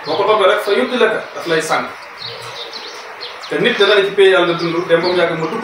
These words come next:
ci bakkan, te du yëg ci bakkan, fekk génn na bu yàgg mu ngi ci biir bakkan. Kooku nag kenn moo la orienté pour Mawlana Cheikh Ibrahim.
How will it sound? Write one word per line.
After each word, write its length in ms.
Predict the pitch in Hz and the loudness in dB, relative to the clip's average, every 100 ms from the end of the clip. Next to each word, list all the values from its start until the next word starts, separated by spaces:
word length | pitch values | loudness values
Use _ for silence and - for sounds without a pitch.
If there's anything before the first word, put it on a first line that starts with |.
| - | -6
ci 80 | - - - 160 | -8 -10 -12 -4
bakkan, 320 | 165 165 185 214 | 0 2 0 0
te 80 | |
du 80 | 180 | -2
yëg 200 | 180 165 | -2 -2
ci 160 | 156 151 | -4 -6
bakkan, 280 | 156 151 143 | -4 -2 -2
fekk 140 | 160 - 170 | -4 -4 -2
génn 180 | 180 180 | -2 -2
na 80 | 165 165 | -4 -2
bu 60 | 208 | 0
yàgg 160 | 247 - - - - - - | 0 -2 -12 -14 -12 -12 -8
mu 120 | 131 | -8
ngi 60 | 127 | -8
ci 340 | 123 - - | -10 -12 -10
biir 140 | 131 123 | -8 -8
bakkan. 200 | - - - - | -6 -8 -8 -2
Kooku 180 | 190 - | 2 2
nag 100 | - - - - - | 2 -2 -10 -12 2
kenn 180 | 262 233 | 2 2
moo 80 | 214 | 0
la 120 | 190 | 0
orienté 360 | 175 165 156 156 | 0 0 0 -2
pour 140 | 151 139 | -6 -6
Mawlana 300 | 127 127 123 | -4 -4 -4
Cheikh 140 | 127 - | -6 -6
Ibrahim. 160 | - | -6